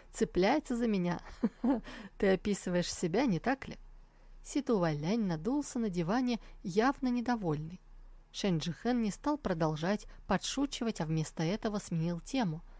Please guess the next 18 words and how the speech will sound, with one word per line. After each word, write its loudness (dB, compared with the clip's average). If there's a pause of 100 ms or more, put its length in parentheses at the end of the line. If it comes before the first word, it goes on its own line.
(360)
"Разве 2
твоя 0
сестра 0
не -2
состоит -2
в -18
каком-нибудь 0
хоре?" 2 (560)
Ситу -4
Вайлянь 2
кивнул. -2 (540)
"Да, 2 (340)
она 4
занимается 0
этим -2
уже -2
много 0
лет. -2